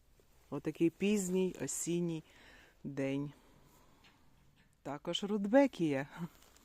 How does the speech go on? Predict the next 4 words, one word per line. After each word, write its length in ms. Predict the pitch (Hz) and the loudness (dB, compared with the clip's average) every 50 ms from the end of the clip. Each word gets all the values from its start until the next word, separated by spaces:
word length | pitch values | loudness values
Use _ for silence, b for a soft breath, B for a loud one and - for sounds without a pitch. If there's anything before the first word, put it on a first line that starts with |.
| - - - | -20 -16 -14
до 360 | - 156 156 151 165 - 240 | -12 -12 -6 -2 -2 0 0
сих 280 | - - 262 262 - - | 0 0 0 0 -2 -4
пір 300 | - - 165 160 156 B B B B B B - | -6 -2 -2 -2 -2 B B B B B B -8
квітує. 720 | 190 156 170 175 - - - 165 156 156 156 143 147 147 | -2 0 0 0 0 0 0 0 2 2 0 0 -2 -4